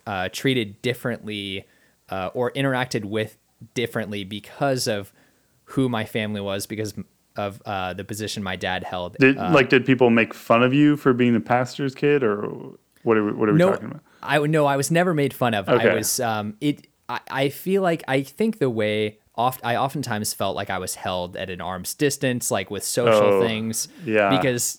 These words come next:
Speaker 1: you know, well, we don't really, and, and again, Sam, this is all assumption. Like, I don't talk to anyone from high school anymore,
Speaker 2: Yeah.
Speaker 1: except for my buddy Kale.
Speaker 2: Yeah.
Speaker 1: Um, but, you know, it, it's kind of an awkward thing. I, I would,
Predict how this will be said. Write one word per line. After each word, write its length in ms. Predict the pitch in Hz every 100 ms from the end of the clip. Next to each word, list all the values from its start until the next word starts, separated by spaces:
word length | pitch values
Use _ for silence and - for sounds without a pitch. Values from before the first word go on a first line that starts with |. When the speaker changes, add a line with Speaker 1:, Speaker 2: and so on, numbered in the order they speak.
| -
Speaker 1:
you 100 | 123
know, 120 | 113
well, 380 | 135 156 143 139
we 100 | 131
don't 160 | 139
really, 360 | 127 120 110 - _ - - _ _ _
and, 240 | 123 147 143
and 120 | 156 147
again, 260 | 139 139
Sam, 240 | 135 131 117
this 140 | 131
is 80 | 160
all 180 | 131 127
assumption. 580 | - 110 98 - 95 92
Like, 240 | 90 - _ _ -
I 220 | 139 156
don't 280 | 139 135 110
talk 240 | - 98 -
to 120 | -
anyone 280 | 98 95 98
from 180 | 95 92
high 140 | 87
school 320 | - 92 95
anymore, 260 | 92 113 113
Speaker 2:
Yeah. 260 | 107 101
Speaker 1:
except 360 | 92 - 107 -
for 280 | 98 92 87
my 120 | 98 92
buddy 260 | 95 92
Kale. 440 | - 87 85 92 _ - - _ -
Speaker 2:
Yeah. 340 | 113 110 101 95
Speaker 1:
Um, 100 | 95 - _ _ _ _ _ -
but, 200 | 139 147
you 120 | 147
know, 220 | 139 135
it, 320 | - - - - _ -
it's 220 | 147 -
kind 260 | - 208 214
of 80 | 190
an 80 |
awkward 380 | 165 185 190 175
thing. 480 | - 190 214 175 127 -
I, 80 | - _ -
I 140 | 139
would, 200 | 147 135